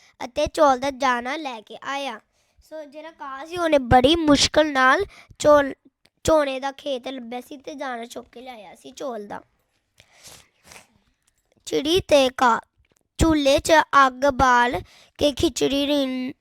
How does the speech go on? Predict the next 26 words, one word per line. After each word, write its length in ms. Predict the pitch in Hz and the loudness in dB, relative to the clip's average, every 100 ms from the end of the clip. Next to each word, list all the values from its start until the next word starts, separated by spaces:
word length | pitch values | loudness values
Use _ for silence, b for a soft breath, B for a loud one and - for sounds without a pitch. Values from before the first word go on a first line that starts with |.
| - | -8
ਰਿੰਨ੍ਹਣ 600 | 254 262 262 269 277 349 | -6 -4 -4 0 2 2
ਲੱਗੇ। 400 | 311 247 233 226 - b b b b _ _ _ _ _ _ _ - 233 | 2 0 -6 -8 -10 b b b b _ _ _ _ _ _ _ -20 -6
ਜਦੋਂ 280 | 262 294 320 | 2 4 4
ਖਿਚੜੀ 500 | 381 277 294 294 294 | 0 -4 -2 -2 0
ਰਿੱਝ 340 | 285 240 240 | 0 0 -2
ਗਈ 400 | 302 294 262 269 | 0 4 2 2
ਤਾਂ 440 | 294 - 269 262 - - | -2 2 4 4 0 -4
ਕਾਂ 340 | 277 262 262 | -4 -2 -4
ਨੇ 180 | 302 277 | -4 -6
ਕਿਹਾ, 380 | 269 247 254 277 | -4 -4 -4 -4
"ਚਲੋ 300 | - 294 330 | -2 2 4
ਹੁਣ 220 | 330 302 | 4 2
ਆਪਾਂ 440 | 254 - 302 349 | -6 2 4 4
ਰਲ 300 | 294 262 254 | 2 2 0
ਮਿਲ 240 | 302 302 247 | -4 -4 -4
ਕੇ 160 | 240 | -6
ਖਾਈਏ।" 380 | 240 - 294 247 B B B B B - | 0 2 2 -2 B B B B B 2
ਪਰ 180 | 381 370 - | 2 2 0
ਚਿੜੀ 320 | 349 311 349 | 0 2 0
ਦੇ 220 | 294 339 | 2 2
ਮਨ 320 | 330 311 302 | 4 4 4
ਵਿੱਚ 240 | 302 311 349 | 2 2 2
ਤਾਂ 140 | 370 370 | 4 4
ਖੋਟ 520 | - - 254 254 - | 6 8 8 8 2
ਸੀ। 240 | 359 359 339 b b b b _ - | -4 -4 -8 b b b b _ -2
ਉਹ 240 | 302 339 | 2 2